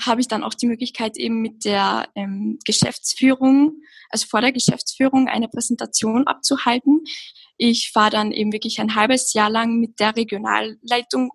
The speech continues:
rum, schaue mir fas-, äh, verschiedene Filialen an und verschiedene Filialabläufe, um dann natürlich für mich selber das Beste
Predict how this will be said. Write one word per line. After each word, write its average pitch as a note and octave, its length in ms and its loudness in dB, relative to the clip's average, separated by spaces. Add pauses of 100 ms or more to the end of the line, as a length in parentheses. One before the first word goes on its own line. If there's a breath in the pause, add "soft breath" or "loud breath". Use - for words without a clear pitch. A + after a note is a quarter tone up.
rum, C4 280 6
schaue A3+ 180 0
mir A3 160 -4
fas-, - 240 -4 (160)
äh, G#3 160 -4
verschiedene A3 580 2
Filialen A#3 460 4
an A3+ 460 0
und G#3 340 -6 (320 loud breath)
verschiedene A3+ 340 0
Filialabläufe, A3 960 -2
um A3+ 140 -2
dann G#3+ 200 -4
natürlich A3+ 600 -4 (400 loud breath)
für C4 80 8
mich C4 220 4
selber A3+ 240 2
das A#3 200 -4
Beste - 520 -2